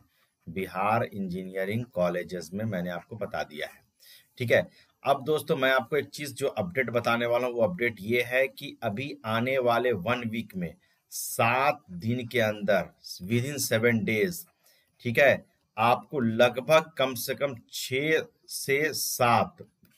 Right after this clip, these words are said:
लगभग, कम भी हो सकते हैं, ज़्यादा भी हो सकता है, लेकिन मेरा, अम, मेरी जानकारी जहाँ तक है, मैं बता दूं कि पाँच, कम से कम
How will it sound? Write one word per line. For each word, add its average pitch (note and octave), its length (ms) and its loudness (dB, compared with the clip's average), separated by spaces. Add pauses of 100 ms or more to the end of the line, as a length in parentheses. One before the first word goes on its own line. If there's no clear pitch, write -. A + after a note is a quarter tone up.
(180)
लगभग, A#2+ 560 4
कम C3+ 160 0
भी C#3+ 80 -2
हो C#3+ 120 2
सकते C#3+ 300 -2
हैं, D3 40 -2
ज़्यादा A#2 220 6
भी A2 100 2
हो G2+ 60 0
सकता F2 340 -8
है, D#2+ 80 -6 (340)
लेकिन C3+ 220 0
मेरा, C#3 420 6
अम, A#2 680 -2 (180)
मेरी A#2+ 240 -2
जानकारी B2+ 420 4
जहाँ A#2+ 360 -2
तक A#2 180 2
है, A2+ 60 -2
मैं A2+ 140 -2
बता A2+ 220 0
दूं A#2 120 -6
कि B2+ 120 -20
पाँच, C#3 600 0
कम B2 200 -2
से A2 200 -2
कम E2+ 200 -4